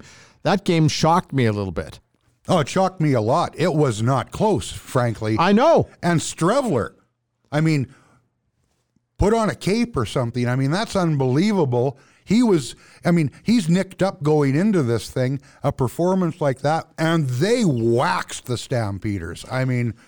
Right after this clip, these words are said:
Speaker 2: that was not a last-second, uh,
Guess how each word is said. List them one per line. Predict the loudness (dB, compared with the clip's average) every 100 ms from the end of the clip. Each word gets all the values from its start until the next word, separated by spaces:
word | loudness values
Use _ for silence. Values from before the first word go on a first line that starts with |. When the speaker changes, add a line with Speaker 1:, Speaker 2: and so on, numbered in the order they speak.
| _ -20 -4
Speaker 2:
that | 0 0 0
was | -2 0 2 0 -6 _ _ _ _ _ _ -4
not | 0 2 2
a | 4
last-second, | 2 2 -2 -4 -2 -2 -2 -2 0 2
uh, | 2 2